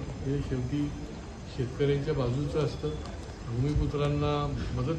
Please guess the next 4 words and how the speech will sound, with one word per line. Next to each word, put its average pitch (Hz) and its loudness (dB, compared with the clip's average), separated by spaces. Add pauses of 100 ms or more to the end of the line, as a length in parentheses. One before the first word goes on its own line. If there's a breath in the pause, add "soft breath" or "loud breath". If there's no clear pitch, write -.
करणारं 143 4
असतं. 135 -2
कांदळवनाच्या 143 2
विषयामध्ये 147 4